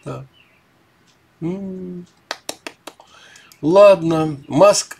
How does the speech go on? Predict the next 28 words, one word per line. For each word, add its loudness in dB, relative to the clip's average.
отправил 0
людей 2
в -14
космос, -4
а -2
Путин -8
<laughs> -2
шамана 2
в -10
дурдом. -10
Пока -6
расклад -6
такой. -12
Ну -8
да. -6
Зато -2
хунта -4
себе -2
построила 0
храм -2
и -8
запустят -4
его -4
двадцать -2
второго -6
июня. -6
Не -4
печальтесь. -6